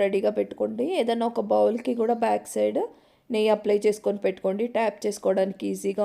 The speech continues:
ఉంటుంది, స్ప్రెడ్ చేసుకోవడానికి. ఇప్పుడు ఇది చూసారు కదా, ఎంత గట్టిగా అయిపోతుందో. ఇప్పుడు కరెక్ట్గా సరిపోయింది పాకం అనేది మనకు అర్థమవుతుంది కదా. నేను already ప్లేట్లో నెయ్యి రాసుకొని పెట్టుకున్నాను, దీంట్లో వేసేసుకోవాలి.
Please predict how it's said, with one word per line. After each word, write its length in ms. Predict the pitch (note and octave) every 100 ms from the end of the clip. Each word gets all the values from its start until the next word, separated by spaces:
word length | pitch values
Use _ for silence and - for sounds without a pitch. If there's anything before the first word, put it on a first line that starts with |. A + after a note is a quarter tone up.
| G3+
ఉంటుంది, 300 | G3 G3 G#3 A3
స్ప్రెడ్ 300 | - G3 F#3+
చేసుకోవడానికి. 760 | G#3 G3+ G3+ G3+ G3 G#3 G#3 C#4 A4+ - _ _ _ _ _ _ _ _ _ _
ఇప్పుడు 200 | A3+ A#3+
ఇది 80 | A3+ A#3+
చూసారు 280 | A#3 A#3+ G3+
కదా, 120 | A#3+ G#4+
ఎంత 140 | C#4 B3 A3
గట్టిగా 280 | A3 A3 A3
అయిపోతుందో. 520 | G3+ G3+ G3 G#3 A3 G4
ఇప్పుడు 200 | C4 A#3+ A#3
కరెక్ట్గా 400 | G#3+ G#3+ - B3+ B3
సరిపోయింది 540 | G#3+ G#3 A3+ A3+ A#3 A3+
పాకం 340 | G#3 G#3 - A3
అనేది 220 | G#3 G#3+ A3+
మనకు 180 | G#3 G3+
అర్థమవుతుంది 600 | G3+ G#3 G#3+ G3+ G#3 G#3+ G3
కదా. 160 | B3+ A#4+ - _ _ _ -
నేను 160 | A3 G#3+
already 260 | A3 A#3 B3+
ప్లేట్లో 380 | A#3 G#3+ G#3+ A#3 A3+
నెయ్యి 160 | G3+ G3+
రాసుకొని 420 | G#3+ G#3 - F#3+ G3+
పెట్టుకున్నాను, 560 | G#3+ - G3+ A3 A3 F4 C#4+
దీంట్లో 300 | A#3+ A#3 A#3+ G#3+
వేసేసుకోవాలి. 720 | F#3+ F#3+ - - G3 F3+